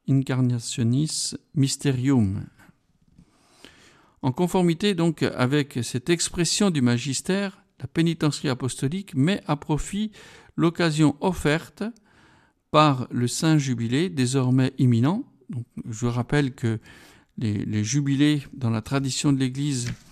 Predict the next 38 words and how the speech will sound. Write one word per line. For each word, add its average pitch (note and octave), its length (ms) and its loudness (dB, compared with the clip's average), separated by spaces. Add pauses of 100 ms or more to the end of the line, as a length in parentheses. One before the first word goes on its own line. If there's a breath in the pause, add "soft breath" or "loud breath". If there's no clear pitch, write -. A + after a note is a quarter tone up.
(160 loud breath)
sont F3+ 400 2
aussi D#3+ 420 -2
des B2+ 160 0
grâces C#3 600 0
particulières D3+ 720 -4
de C3 200 0
miséricorde. D3+ 800 -2 (360)
Tous - 140 0
les C#3+ 100 4
vingt-cinq C3 520 0
ans, E3+ 160 0 (640 loud breath)
il A#2 160 -2
y C3+ 80 4
a C#3 160 2
donc, B2 340 0
euh, G#2 440 -4
la A2 120 -2
grâce C3+ 340 -2
de, A2+ 380 -4
de B2+ 80 -12
célébrer B2+ 440 0
le A#2+ 80 2
grand C3 440 2
jubilé C3 540 -2
de A#2+ 100 0
l'incarnation. A2+ 720 -2 (720 loud breath)
Donc A#2+ 160 -6
le B2 100 0
dernier C#3+ 320 6
grand C3+ 200 4
jubilé, B2+ 420 2
c'était A#2 300 -6
bien A#2 140 -2
sûr A#2 180 -4
en A2 60 2
l'an B2 200 6
deux C3+ 140 0
mille, G3+ 320 2